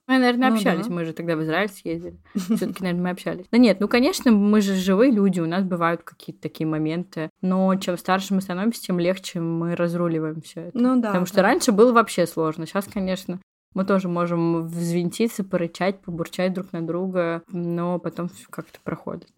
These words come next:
Speaker 1: Дружат ли наши мужья и дети?
Speaker 2: Мгм.
Speaker 1: Наши мужья общаются, когда мы их заставляем общаться, а дети, да.
Speaker 2: Мне кажется, что им всегда как-то достаточно комфортно с друг другом, просто зная
Speaker 1: Да,
Speaker 2: темперамент
Speaker 1: да.
Speaker 2: моего мужа,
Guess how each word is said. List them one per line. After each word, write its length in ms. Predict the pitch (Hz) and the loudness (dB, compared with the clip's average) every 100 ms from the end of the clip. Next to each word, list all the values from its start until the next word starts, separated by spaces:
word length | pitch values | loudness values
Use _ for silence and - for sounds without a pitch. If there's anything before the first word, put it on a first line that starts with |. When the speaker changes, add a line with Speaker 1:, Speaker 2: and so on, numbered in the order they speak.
| _ | _
Speaker 1:
Дружат 480 | 196 190 240 262 226 | 0 4 6 4 4
ли 80 | 208 | 4
наши 400 | 202 202 - 202 | 6 4 2 2
мужья 380 | 196 190 196 | 2 4 2
и 40 | 190 | 2
дети? 400 | 190 190 208 196 | 2 2 2 -2
Speaker 2:
Мгм. 360 | 165 190 185 196 | -4 -4 0 2
Speaker 1:
Наши 300 | 220 233 220 | 2 2 2
мужья 400 | 208 185 190 190 | 2 2 2 2
общаются, 840 | 190 - 294 480 - - 220 196 | 0 -2 -2 -2 -4 -2 0 0
когда 340 | 190 180 175 | -2 -2 0
мы 200 | 170 175 | 0 -2
их 120 | 160 - | -4 -4
заставляем 640 | 170 - 180 175 156 156 | -6 -2 0 0 -2 -4
общаться, 680 | 151 - 147 - - 151 160 _ | -6 -6 -6 -8 -10 -10 -12 _
а 100 | - | -2
дети, 320 | 180 175 262 247 | 2 2 2 2
да. 300 | 180 151 185 | 2 0 2
Speaker 2:
Мне 400 | 220 220 220 220 | 2 2 2 0
кажется, 340 | 226 226 214 | -4 -6 -10
что 320 | - 208 208 | -8 -6 -4
им 120 | 208 202 | -4 -6
всегда 400 | - 185 202 202 | -8 -6 -6 -6
как-то 320 | 202 - 185 | -8 -10 -6
достаточно 500 | 208 214 202 - 202 | -6 -2 -2 -4 -6
комфортно 540 | 202 208 208 196 202 | -4 -2 -4 -4 -6
с 20 | |
друг 220 | 180 208 180 | -6 -6 -4
другом, 400 | 208 262 247 202 | -2 -2 -4 -6
просто 340 | 202 190 196 | -10 -10 -10
зная 480 | 196 202 196 196 185 180 160 | -6 -6 -4 -6 -4 -4 -2
Speaker 1:
Да, 200 | 170 175 | 2 2
Speaker 2:
темперамент 400 | 202 220 214 202 214 | 2 2 2 0 0
Speaker 1:
да. 40 | |
Speaker 2:
моего 260 | 202 196 202 | 0 -2 -2
мужа, 400 | 202 240 233 | 0 2 2